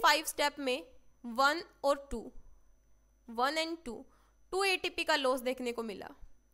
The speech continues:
यहाँ पर टू एटीपी का लॉस हुआ और पे ऑफ फेज में नाइन एटीपी का प्रोडक्शन हुआ। टोटल नाइन माइनस टू, सेवन एटीपी का प्रोडक्शन देखने को मिला ग्लाइकोलिसिस के टाइम पर।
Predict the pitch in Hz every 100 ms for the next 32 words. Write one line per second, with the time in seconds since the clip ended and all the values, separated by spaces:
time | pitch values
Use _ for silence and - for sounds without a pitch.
0 | _ _ - 254 247 247 302 311 339 330
1 | 277 262 254 240 226 247 - 254 339 -
2 | _ _ _ _ _ _ _ _ _ _
3 | - 233 233 330 381 415 339 339 339 330
4 | 302 269 320 320 302 294 285 277 240 247
5 | - 247 247 285 - 302 311 339 339 277
6 | 247 262 247 240 - 285 294 311 294 339
7 | 311 262 247 240 262 247 233 240 247 240
8 | 240 240 240 226 240 262 226 196 - 294
9 | 480 - - _ _ - 277 285 269 269
10 | 254 247 - - -